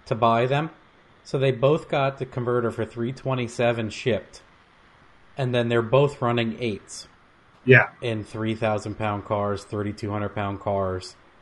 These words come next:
Speaker 1: You absolutely can't beat it. I love when someone shows up and they're like, "Jegs X H D, T H four hundred, Terminator, whatever, whatever," and I load a tune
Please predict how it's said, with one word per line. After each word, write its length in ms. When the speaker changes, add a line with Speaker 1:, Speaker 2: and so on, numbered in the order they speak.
Speaker 1:
You 280
absolutely 560
can't 340
beat 220
it. 160
I 80
love 240
when 100
someone 240
shows 320
up 160
and 100
they're 140
like, 380
"Jegs 360
X 240
H 280
D, 380
T 260
H 180
four 220
hundred, 520
Terminator, 920
whatever, 540
whatever," 460
and 60
I 100
load 260
a 40
tune 520